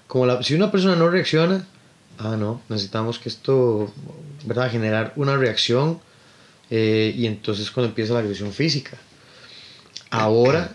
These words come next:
es que con la cuestión del internet tan accesible principalmente. Eh, de ahí, ¿cómo se llama? Eh, mensajes en, en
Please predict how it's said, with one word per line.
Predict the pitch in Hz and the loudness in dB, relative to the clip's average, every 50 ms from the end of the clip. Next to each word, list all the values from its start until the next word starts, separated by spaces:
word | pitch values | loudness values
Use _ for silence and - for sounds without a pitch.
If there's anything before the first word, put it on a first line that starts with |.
| - _ | -10 _
es | - 117 - - | -6 -4 -4 -4
que | 123 - | -4 -4
con | - 135 135 135 | -2 0 0 2
la | 131 131 127 | 2 0 -2
cuestión | - - 123 - 143 135 131 | -2 -4 -4 -2 0 0 2
del | 123 113 107 107 | 2 0 0 0
internet | 107 104 101 98 101 104 104 107 110 113 117 - - - _ _ _ - - | 0 -2 -2 -2 -2 -2 -2 -2 -2 -2 -4 -6 -10 -20 _ _ _ -6 -4
tan | 113 104 104 104 107 - | -4 -2 -4 -4 -8 -8
accesible | - 104 107 104 - - - 117 113 - - 120 123 127 139 147 151 | -6 -6 -6 -6 -6 -6 -6 -6 -6 -2 0 2 2 2 2 2 0
principalmente. | 147 - 120 107 101 110 - 110 110 113 113 120 123 131 135 135 - 165 - - - - - - - - - - - - - - - - | -2 -2 -4 -4 -4 -4 -4 -4 -2 -2 0 0 0 0 -2 -4 -8 -14 -18 -18 -20 -18 -14 -12 -12 -12 -14 -16 -20 -20 -20 -16 -6 -2
Eh, | 123 117 113 110 104 104 104 104 104 127 - - _ _ _ _ _ - - - - - - - - - - - - _ - - | 0 2 2 2 2 2 0 -2 -6 -10 -14 -18 _ _ _ _ _ -4 -4 -4 -6 -12 -20 -20 -20 -20 -20 -20 -20 _ -20 -12
de | - 110 123 | -4 0 0
ahí, | 120 120 | 0 0
¿cómo | 117 - 117 117 | 0 -2 -2 -2
se | 117 117 | 0 0
llama? | 113 117 117 120 123 117 110 107 104 104 120 123 123 135 135 - - - - - - - - - - - _ - | 0 0 0 2 0 0 0 -2 -4 -6 -8 -12 -14 -14 -16 -18 -20 -20 -20 -20 -20 -20 -20 -20 -20 -20 _ -6
Eh, | 117 113 110 110 110 107 107 110 107 107 | -2 0 0 2 2 2 2 0 0 -2
mensajes | 110 113 120 117 113 113 - - 131 120 120 120 120 117 117 120 120 120 120 120 113 104 | -2 -2 0 0 0 0 0 0 0 2 0 0 0 0 0 0 2 2 2 0 0 -2
en, | 113 117 113 110 110 107 104 107 - | -2 -2 -2 -2 -4 -4 -4 -6 -6
en | - 110 110 107 104 101 101 | -6 -6 -6 -6 -6 -8 -8